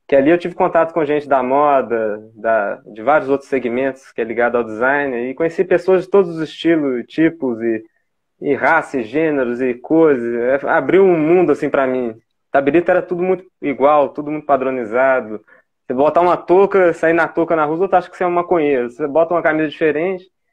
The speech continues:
e mesmo se a pessoa for, é o problema da pessoa, né? É, acho que o que me irritou um pouco esse tempo todo que eu fiquei em Itabirito é essa coisa do olhar, essa coisa do,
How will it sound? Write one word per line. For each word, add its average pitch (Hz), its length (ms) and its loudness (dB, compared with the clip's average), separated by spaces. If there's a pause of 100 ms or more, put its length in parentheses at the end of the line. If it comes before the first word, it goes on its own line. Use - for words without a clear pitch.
(280)
e 202 60 -2
mesmo 233 200 2
se 247 100 -2
a 220 40 2
pessoa 220 300 2
for, 208 520 4
é 147 300 4
o 147 40 -2
problema 202 340 0
da 226 100 2
pessoa, 196 460 0
né? 131 560 -2
É, 143 40 -2
acho - 140 -8
que 180 200 -2 (640)
o 127 120 -8
que 196 100 0
me 220 220 6
irritou 180 300 4
um 180 60 0
pouco 175 320 2
esse - 160 -6
tempo 165 220 -2
todo 151 160 -2
que - 60 -8
eu 151 40 -2
fiquei - 160 -8
em 160 40 -4
Itabirito 160 500 2
é 196 40 2
essa 196 220 0
coisa 175 280 -2
do 165 100 0
olhar, 165 480 4
essa 131 160 -6
coisa 143 260 -4
do, 127 400 -6